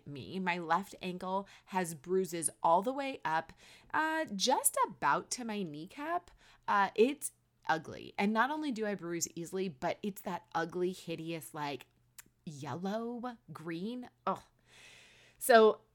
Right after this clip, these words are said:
I don't know how your weekend was, but that's what happened to me this weekend. Aside from that, everything is great.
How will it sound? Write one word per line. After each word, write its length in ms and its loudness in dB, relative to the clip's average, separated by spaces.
I 140 12
don't 200 12
know 180 6
how 120 8
your 240 0
weekend 640 -2
was, 480 -2
but 360 0
that's 300 -4
what 140 0
happened 380 -2
to 120 0
me 220 -4
this 260 -10
weekend. 380 -8
Aside 280 -4
from 160 -10
that, 180 -4
everything 400 6
is 100 -10
great. 580 4